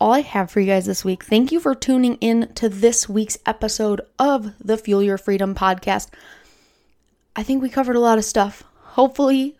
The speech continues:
we c-, started to get the ball rolling. By no means is this the last time you'll probably hear me talk about this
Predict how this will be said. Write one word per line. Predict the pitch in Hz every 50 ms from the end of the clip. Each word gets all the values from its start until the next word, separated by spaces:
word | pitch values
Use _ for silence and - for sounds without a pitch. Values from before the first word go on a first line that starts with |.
| _ -
we | 226 233 214
c-, | - 226 -
started | - - - 240 226 220 220 -
to | 233
get | 208 240 233 233
the | 226 202
ball | 185 226 226 214 208 190
rolling. | 180 180 202 208 214 226 226 226 226
By | 220 214 208
no | 202 196 202 208 214
means | 214 220 220 214 208
is | 220 208 -
this | - 196 185
the | - - 185
last | 175 170 170 160 180 185 190 202 208 - -
time | - 220 214 214 214
you'll | 202 196
probably | - 214 208 202 202 202 196
hear | 196 196 202
me | 196 196
talk | 185 196 190 190 -
about | 202 190 196 -
this | 202 202 -